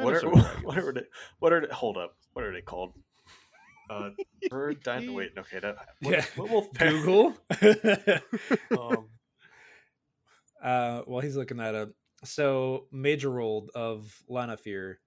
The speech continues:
Speaker 3: the dude with the monocle.
Speaker 2: Yeah.
Speaker 3: Uh, there are, uh, there are things that he says that are, like, nods to him being,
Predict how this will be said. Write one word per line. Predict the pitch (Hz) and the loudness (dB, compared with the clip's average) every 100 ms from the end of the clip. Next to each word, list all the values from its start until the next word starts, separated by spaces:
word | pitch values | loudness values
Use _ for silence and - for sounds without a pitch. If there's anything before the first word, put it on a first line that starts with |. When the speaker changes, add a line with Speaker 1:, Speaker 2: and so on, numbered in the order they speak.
| _ _ _ _ | _ _ _ _
Speaker 3:
the | 120 110 107 | -16 -8 -4
dude | 123 | -4
with | 127 131 | -4 -6
the | |
monocle. | 110 104 113 127 170 175 180 _ _ _ _ _ _ _ _ _ | -8 -8 -8 -8 -6 -6 -8 _ _ _ _ _ _ _ _ _
Speaker 2:
Yeah. | 175 190 143 _ _ | -4 -4 -4 _ _
Speaker 3:
Uh, | 123 117 113 113 - | -6 -2 -2 -4 -6
there | 139 131 151 143 | -12 -2 0 2
are, | 143 139 139 | 2 2 2
uh, | 135 156 | 0 0
there | 147 143 | 0 0
are | |
things | 139 170 196 | 0 -4 0
that | 190 147 | 0 0
he | 170 156 | -4 -8
says | - - 131 127 156 180 170 139 | -8 -4 0 0 0 -4 -10 -12
that | 123 135 131 131 | -4 0 0 0
are, | 127 | -2
like, | 127 117 110 - - _ _ _ _ _ _ _ _ _ _ _ _ | -2 -2 -4 -6 -18 _ _ _ _ _ _ _ _ _ _ _ _
nods | 131 123 120 110 113 127 147 - - | -10 -6 -2 0 2 0 -2 -10 -10
to | - 196 190 196 202 202 208 | -4 -2 0 0 0 -2 -4
him | 143 156 175 175 127 | -6 -6 -6 -8 -8
being, | 123 131 147 165 180 190 | -6 -6 -6 -6 -8 -8